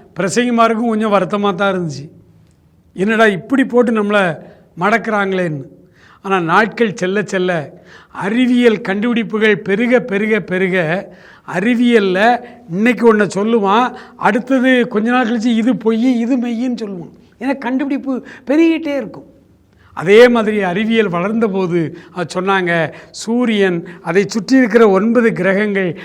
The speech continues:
வெட்ட வெளியில அந்தரத்துல தொங்கிக்கிட்டு இருக்குது, அது அப்படியே இந்த முழு சூரிய குடும்பமும் அந்த அ-,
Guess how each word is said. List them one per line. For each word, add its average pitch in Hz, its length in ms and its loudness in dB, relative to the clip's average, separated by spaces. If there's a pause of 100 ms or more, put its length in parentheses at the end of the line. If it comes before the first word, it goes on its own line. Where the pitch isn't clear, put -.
(140)
வெட்ட 202 380 2
வெளியில 208 640 2 (220)
அந்தரத்துல 233 640 2
தொங்கிக்கிட்டு 226 540 0
இருக்குது, 190 460 2 (180)
அது 175 160 -4
அப்படியே 240 640 4
இந்த 214 360 2 (200)
முழு 294 560 4
சூரிய 302 460 0
குடும்பமும் 247 720 -2 (200)
அந்த 190 380 -4
அ-, - 140 -4